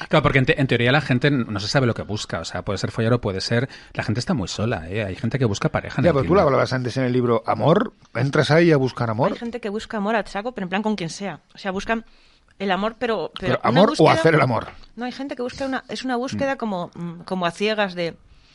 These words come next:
Speaker 3: de que alguien me quiera, querer a alguien o per-, querer a alguien, a, a dejar tu amor donde sea, como
Speaker 1: Hmm.
Speaker 3: y es, me parece peligrosísimo. Es, es el, el preludio de un batacazo.
Speaker 1: Totalmente, claro.
Speaker 2: Jo, pues fíjate, yo que no soy usuario,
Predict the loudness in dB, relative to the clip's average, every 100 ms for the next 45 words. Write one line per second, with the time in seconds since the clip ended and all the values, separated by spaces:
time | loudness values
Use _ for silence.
0 | _ _ _ _ -12 -6 -4 -4 -4 -4
1 | -6 -6 -2 -2 -2 -2 0 0 0 -6
2 | -4 -4 -2 0 0 0 -2 -2 -2 -2
3 | -4 -2 -2 -2 -2 -2 -2 -2 -4 -4
4 | -10 -12 -16 _ -6 -6 -6 -14 -20 -20
5 | _ -4 -2 -2 -6 -6 -6 -6 -6 -6
6 | -6 -6 -8 -10 -12 -10 -8 -6 -6 -4
7 | -4 -2 0 0 2 2 2 0 0 0
8 | -2 -4 -8 -14 _ _ _ _ -2 0
9 | 0 -4 -4 -6 -8 -8 -6 -6 -8 _
10 | -20 -16 0 2 2 4 4 6 4 0
11 | -4 -2 -4 -2 0 0 0 -4 -2 -2
12 | -2 -6